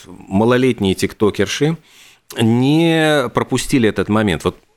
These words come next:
американский президент стоит за окошечком. Что они делают? Они выхватывают,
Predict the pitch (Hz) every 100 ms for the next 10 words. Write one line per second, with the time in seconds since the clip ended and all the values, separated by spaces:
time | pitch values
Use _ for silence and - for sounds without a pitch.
0 | _ - 117 135 151 196 - 117 120 170
1 | - 123 123 123 127 95 - - 67 -
2 | 139 139 107 92 73 98 123 123 147 123
3 | 92 90